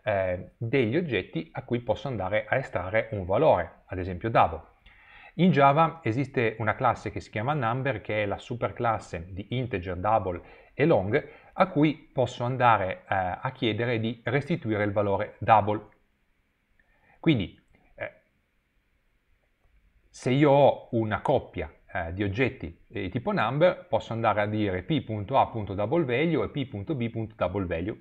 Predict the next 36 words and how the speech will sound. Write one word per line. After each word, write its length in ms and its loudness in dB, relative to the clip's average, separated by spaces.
e 260 -2
sommarli. 640 -6
Eh, 160 -14
ovviamente, 800 2
eh, 160 -16
se 240 -10
io 180 2
dichiaro 500 0
il 60 -4
metodo 320 -4
sum 420 -4
in 120 -10
questo 300 -6
modo, 440 0
potrò 300 0
passare 400 0
soltanto 560 -2
delle 220 -2
coppie 320 -2
di 100 -6
number 640 0
e 140 2
non 240 0
delle 180 0
coppie 340 -4
di 160 -6
integer 420 -2
o 160 -4
di 120 -2
double 420 0
o 40 -2
di 120 -4
qualunque 360 -2
altro 200 -4
tipo. 420 -8
Perché 580 0